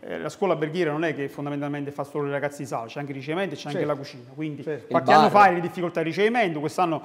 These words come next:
Speaker 1: eh, da, da un po' è la sala e quindi poi alla fine il calo demografico potrebbe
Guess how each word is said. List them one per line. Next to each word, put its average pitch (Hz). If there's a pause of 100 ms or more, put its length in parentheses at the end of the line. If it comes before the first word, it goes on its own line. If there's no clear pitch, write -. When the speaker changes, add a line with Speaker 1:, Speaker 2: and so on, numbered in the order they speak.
(240)
Speaker 1:
eh, -
da, 175
da 160
un 175
po' 190
è 165
la 208
sala 143 (240)
e 180
quindi 175
poi 175
alla 175
fine 156
il 160
calo 196
demografico 170
potrebbe 147